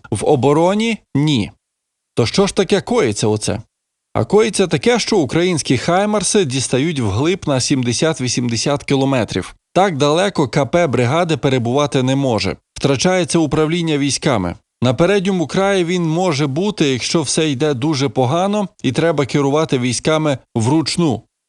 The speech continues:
Нагадаю лише, що за весь час Корейської війни, наприклад, це було три роки, загинули два американських генерали.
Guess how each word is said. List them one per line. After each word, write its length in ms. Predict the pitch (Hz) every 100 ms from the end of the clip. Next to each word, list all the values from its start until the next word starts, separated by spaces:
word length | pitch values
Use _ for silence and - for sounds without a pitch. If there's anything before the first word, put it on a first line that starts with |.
| -
Нагадаю 560 | 120 123 156 196 196
лише, 380 | 156 - 214 208
що 360 | - - 143 117
за 240 | 127 139
весь 380 | 113 170 147 -
час 380 | - 156 147 -
Корейської 720 | - 139 175 226 - 170 143
війни, 520 | 117 117 104 110 127 -
наприклад, 600 | 135 139 156 - 185 185 - _
це 140 | - 165
було 220 | 160 151
три 280 | - 160 156
роки, 340 | 139 113 107 - _ -
загинули 580 | 98 131 185 220 190 165
два 400 | 95 120 190 190
американських 720 | 143 131 117 147 147 - 117
генерали. 600 | 98 131 139 107 76 76